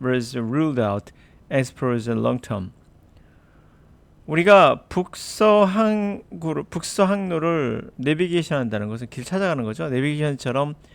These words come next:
길을 항해한다는 것은 모든 차원에서의 하나의 도전들이 있어요.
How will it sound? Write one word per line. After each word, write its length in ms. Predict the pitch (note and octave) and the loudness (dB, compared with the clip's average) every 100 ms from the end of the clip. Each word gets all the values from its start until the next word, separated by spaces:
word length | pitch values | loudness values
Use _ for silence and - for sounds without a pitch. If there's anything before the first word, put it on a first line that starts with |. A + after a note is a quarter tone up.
| - - - | -20 -20 -12
길을 260 | - C#3 D3 | -2 0 0
항해한다는 580 | F3 F#3 E3 C#3+ A2+ | 0 0 -2 -2 -4
것은 420 | G#2+ G2+ C3+ B2 F#2+ - _ _ - _ _ - - - - - - - - | -4 -6 -4 -6 -6 -18 _ _ -20 _ _ -20 -20 -20 -20 -20 -20 -20 -4
모든 520 | D3 F3 G3 G#3 A3 | 6 10 10 8 2
차원에서의 760 | - G#3+ G3 F3 D#3 E3+ E3 C3+ | 2 2 4 2 0 0 0 0
하나의 340 | - E3+ D#3+ | -4 -4 -4
도전들이 580 | - C3 C3+ D3 B2+ A2+ | -4 -4 -2 -4 -4 -6
있어요. 360 | A2+ B2 - | -6 -8 -6